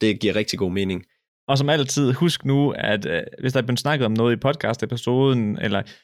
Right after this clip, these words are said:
Speaker 2: I har lyst til at finde Thomas, øh, Thomas på, øh, LinkedIn, så er alt det her linket i beskrivelsen til den her podcast-episode, og der ligger altid guf dernede til jer.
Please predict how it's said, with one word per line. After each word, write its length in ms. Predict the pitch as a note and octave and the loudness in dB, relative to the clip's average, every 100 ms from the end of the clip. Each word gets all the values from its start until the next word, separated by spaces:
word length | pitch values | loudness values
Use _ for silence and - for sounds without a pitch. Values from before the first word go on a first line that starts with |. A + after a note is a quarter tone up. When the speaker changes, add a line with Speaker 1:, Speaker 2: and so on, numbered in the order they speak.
| _ - | _ -4
Speaker 2:
I 120 | A2+ | 0
har 100 | A2+ | 2
lyst 240 | B2 C3 | 2 0
til 220 | - A#2 A2+ | 0 0 0
at 140 | G2+ G2 | -2 -2
finde 300 | C3 C3+ C3+ | 0 2 2
Thomas, 420 | C3 B2 C3+ B2+ | 2 2 2 0
øh, 140 | G2+ - - | -2 -4 -2
Thomas 280 | A#2+ C3 | 0 0
på, 300 | - A2 G2+ | 0 0 2
øh, 180 | G2 G2 | 2 0
LinkedIn, 440 | A2 G#3+ F#3+ F3 - - - | 2 2 2 0 -2 -8 -4
så 120 | C3+ | -2
er 40 | |
alt 240 | A#2 C#3+ A#2 | 2 0 0
det 80 | B2 | 0
her 60 | |
linket 480 | A#2 C3 C#3+ C3+ F#2+ | 2 2 2 2 0
i 180 | A2 G#2 - | 0 -2 -2
beskrivelsen 500 | A#2 - D3 G#2+ - | -4 0 0 0 -2
til 140 | G2+ G2 | -4 -2
den 80 | A2+ | -2
her 60 | |
podcast-episode, 1000 | G#2 A#2 A2+ G2+ - G2 G#2 G#2+ A2 A2 B2+ - | 0 -2 -2 -4 -4 -10 -4 0 0 0 -6 -4
og 280 | A2 G#2 G#2 - | -2 0 -2 -2
der 60 | A#2 | 0
ligger 200 | A2+ A#2 | 2 2
altid 340 | E3 C3+ D3+ | 0 0 0
guf 220 | C#3+ D3 | 2 0
dernede 440 | C3+ B2+ C3+ D3 D3+ | 2 2 4 2 0
til 160 | - | 2
jer. 160 | C#3 | 2